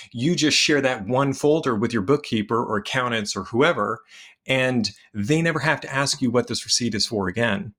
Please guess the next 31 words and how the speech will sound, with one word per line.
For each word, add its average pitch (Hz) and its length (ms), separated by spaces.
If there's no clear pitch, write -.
So 131 340
why 123 520
are 135 120
we 123 180
creating 120 380
this? 101 220
If 131 260
you've 135 140
got 139 140
a 120 60
ton 131 240
of 107 60
clients, 135 380
you're 107 100
buying 110 300
stuff - 240
for 104 80
clients, 135 720
well, 104 460
if 131 380
you 117 100
just 127 300
add 113 480
in 120 500
the 104 160
client 127 480
name 135 540
in 123 140
that 107 180
naming 156 320
convention, 110 680